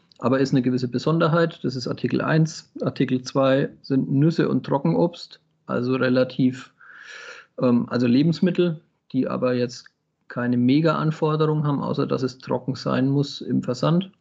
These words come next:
Und das dritte sind Antiquitäten, ähm, die wieder eine andere Eigenschaft mitbringen, nämlich eventuell nicht so genormt zu sein. Der Versand ist etwas komplexer. Das Geschäft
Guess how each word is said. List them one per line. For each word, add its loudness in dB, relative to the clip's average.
Und 2
das -4
dritte 0
sind 0
Antiquitäten, -2
ähm, -2
die -2
wieder 2
eine 0
andere 2
Eigenschaft 0
mitbringen, 2
nämlich 0
eventuell 0
nicht 0
so -2
genormt 2
zu 0
sein. 2
Der -4
Versand 0
ist 0
etwas -4
komplexer. -2
Das -4
Geschäft -2